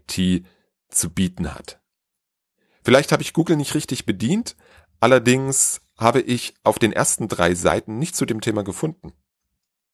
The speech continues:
Gefunden habe ich sehr viel zum Thema Product-led Growth und Product-led an sich.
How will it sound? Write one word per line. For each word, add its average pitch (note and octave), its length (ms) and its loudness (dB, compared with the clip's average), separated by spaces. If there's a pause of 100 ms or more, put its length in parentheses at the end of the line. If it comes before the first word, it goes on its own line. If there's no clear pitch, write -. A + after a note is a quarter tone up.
(540)
Gefunden G#3 400 2
habe A2 140 2
ich - 80 -6
sehr A#2+ 240 4
viel A#2 300 2
zum G#2+ 200 0
Thema G2 500 2 (180)
Product-led G#2+ 640 0
Growth B2 600 2
und E2+ 640 -2
Product-led G2 640 2
an E2 160 -6
sich. F#2 400 -4